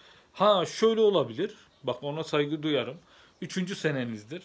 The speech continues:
Üçüncü senenizde hakikaten geldiğiniz sınır nokta budur. Burada yazan sınırlar, demin okuduğum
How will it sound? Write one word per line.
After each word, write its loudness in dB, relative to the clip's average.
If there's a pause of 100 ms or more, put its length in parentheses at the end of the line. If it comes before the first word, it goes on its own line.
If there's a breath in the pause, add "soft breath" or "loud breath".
Üçüncü -10
senenizde -8
hakikaten -6
geldiğiniz -2
sınır -6
nokta -8
budur. -6
Burada -6
yazan -2
sınırlar, -10
demin -6
okuduğum -8